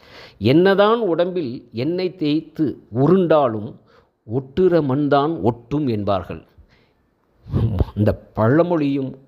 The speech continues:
ஊழின் ஒரு உதாரண பழமொழி என நாம் அறிய வேண்டும். "கோடி சேர்த்தாலும் வகுத்தான் வகுத்த வகை அல்லாது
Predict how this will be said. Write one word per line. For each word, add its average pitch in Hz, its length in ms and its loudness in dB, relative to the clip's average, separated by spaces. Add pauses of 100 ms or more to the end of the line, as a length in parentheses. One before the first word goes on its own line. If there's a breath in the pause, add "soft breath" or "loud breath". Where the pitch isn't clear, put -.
(240)
ஊழின் 208 680 -4 (200)
ஒரு 127 220 -4 (480)
உதாரண 220 500 2
பழமொழி 131 680 -8 (140)
என 117 200 -8
நாம் 101 220 -6
அறிய 95 260 0
வேண்டும். 78 340 -6 (1120 loud breath)
"கோடி 220 480 4 (120)
சேர்த்தாலும் 170 800 -2 (1120 soft breath)
வகுத்தான் 208 840 0
வகுத்த 156 520 0
வகை 165 300 -2
அல்லாது 156 960 2